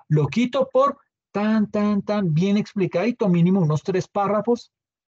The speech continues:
de cada uno de esos impuestos que usted quiere quitar y por qué lo quitaría, ¿ok? Algo bien, bien chévere, bien hecho. Eh, y listo, ese es el taller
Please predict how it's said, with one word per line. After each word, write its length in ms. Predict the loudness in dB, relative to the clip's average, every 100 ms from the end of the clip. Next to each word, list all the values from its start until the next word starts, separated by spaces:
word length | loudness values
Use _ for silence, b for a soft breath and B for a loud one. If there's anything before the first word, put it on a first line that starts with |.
| _
de 240 | 0 0 0
cada 240 | -2 0
uno 160 | 0 0
de 80 | 0
esos 180 | 0
impuestos 400 | 0 0 -2 -4
que 80 | -6
usted 200 | -6 -6
quiere 180 | -4 -4
quitar 320 | -4 -6 -6 -4
y 140 | -2
por 260 | -2 -2 -4
qué 100 | -4
lo 100 | -4
quitaría, 440 | -4 -6 -8 -10 _ _
¿ok? 160 | -10 -10 -12 _ _ _
Algo 260 | -4 0
bien, 380 | 0 2 2 0
bien 160 | 2 0
chévere, 340 | 0 -2 -2
bien 200 | -2 0
hecho. 260 | -2 -4 -16 _ _ _ _ _ _ _ _ _ _ _ _ _ _ -6
Eh, 240 | -2 -2 -4 _ _
y 100 | 0
listo, 360 | 2 0 -4 -2
ese 200 | -2 0
es 60 |
el 120 | -2
taller 360 | 0 0 0 -2